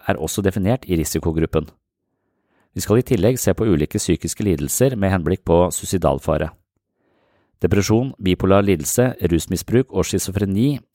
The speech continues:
er alle diagnoser hvor det ofte foreligger en risiko for selvmord. Når vi gjenkjenner risikofaktorene, er neste skritt behandling.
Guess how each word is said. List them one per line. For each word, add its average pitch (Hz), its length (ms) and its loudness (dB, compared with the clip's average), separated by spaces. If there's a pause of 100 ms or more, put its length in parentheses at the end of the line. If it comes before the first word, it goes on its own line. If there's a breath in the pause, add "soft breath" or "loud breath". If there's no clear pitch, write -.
er 92 240 -2
alle 87 160 2
diagnoser 101 640 2
hvor 87 160 -2
det - 160 -6
ofte - 320 -2
foreligger 87 380 2
en 92 100 2
risiko 80 400 0
for 95 160 -4
selvmord. 73 460 -2 (880)
Når 87 140 0
vi 101 80 4
gjenkjenner 87 680 2
risikofaktorene, 92 840 0 (400 soft breath)
er 98 100 0
neste 95 240 -4
skritt - 320 -4
behandling. 78 460 0